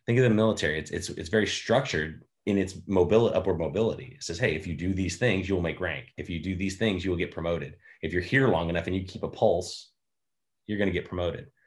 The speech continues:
That's not the way the civilian world works. And that transition, I think, is the thing they don't prepare you for, to mentally say, "Hey, you are no longer guaranteed anything.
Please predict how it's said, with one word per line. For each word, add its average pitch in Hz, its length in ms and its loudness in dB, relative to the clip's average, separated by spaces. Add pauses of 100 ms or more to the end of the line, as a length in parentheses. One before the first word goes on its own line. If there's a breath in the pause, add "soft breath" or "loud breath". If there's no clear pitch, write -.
(580 soft breath)
That's 95 220 4
not 107 140 2
the 104 80 0
way 98 100 8
the 90 60 4
civilian 87 340 0
world 73 200 -4
works. - 560 -6 (760)
And 82 500 0
that 90 320 2
transition, 76 760 -4 (160)
I 87 80 -4
think, 80 180 -6
is 73 100 -8
the 73 120 -6
thing 78 160 -6
they 73 100 -4
don't 76 260 -6
prepare 73 300 -8
you 73 120 -10
for, - 340 -16
to 90 80 -4
mentally 90 300 2
say, 85 120 -4
"Hey, 85 140 0
you 87 260 -2
are 85 60 2
no 87 180 0
longer 101 480 2
guaranteed 82 600 -2
anything. 73 480 -10